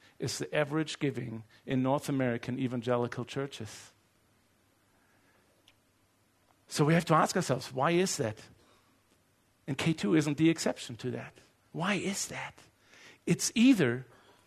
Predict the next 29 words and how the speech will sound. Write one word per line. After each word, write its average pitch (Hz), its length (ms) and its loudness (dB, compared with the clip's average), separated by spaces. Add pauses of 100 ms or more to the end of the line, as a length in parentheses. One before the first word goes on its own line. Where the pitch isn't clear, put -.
(200)
because 175 440 2
we, 175 280 2
we 160 140 2
don't 208 440 2
really 208 600 4 (420)
understand 180 1120 0 (320)
and 185 160 2
appreciate 160 960 2
God's 175 400 -4
incredible 160 920 -2
generosity 131 720 -2
with 113 180 -2
us. - 460 -10 (2250)
'Cause 151 160 -2
if 151 160 -4
we 208 180 4
really 185 300 4
understand 165 760 -2
and 147 100 4
appreciate 160 720 2 (240)
the - 80 4
generosity 170 800 4
and 156 120 2
love 190 320 4
that 156 160 4
he 185 140 0
shows 220 420 0
to 156 140 0
us, 143 120 2